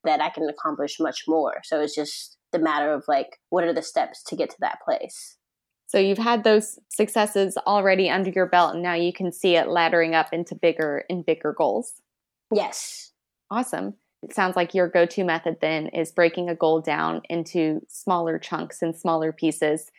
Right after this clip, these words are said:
Speaker 2: Do you think the rest of your team works like that, or is that something that you've introduced to other people in Koya?
Speaker 1: I think the rest of the team, uh, works like that.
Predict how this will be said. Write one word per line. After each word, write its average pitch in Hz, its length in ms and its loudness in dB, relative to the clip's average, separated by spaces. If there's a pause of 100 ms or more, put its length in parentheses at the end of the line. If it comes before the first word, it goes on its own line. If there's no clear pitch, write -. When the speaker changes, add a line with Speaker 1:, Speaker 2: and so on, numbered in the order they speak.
(220)
Speaker 2:
Do 208 60 2
you 208 60 4
think 185 180 2
the 175 80 2
rest 165 240 0
of 180 40 4
your 165 100 4
team 180 240 -2
works 190 200 0
like 240 180 2
that, 302 140 2
or 247 120 4
is 196 80 0
that 175 240 2
something 185 260 0
that 175 120 4
you've 170 320 2 (180)
introduced 170 600 0
to 165 120 -2
other 170 160 0
people 160 440 -4
in 170 120 -6
Koya? 190 380 -2 (880)
Speaker 1:
I 320 100 2
think 571 220 -2
the 349 80 2
rest 190 280 0
of 185 100 0
the 190 80 2
team, 185 580 4 (180)
uh, 170 420 2
works 190 340 0
like 165 260 -2
that. 170 300 4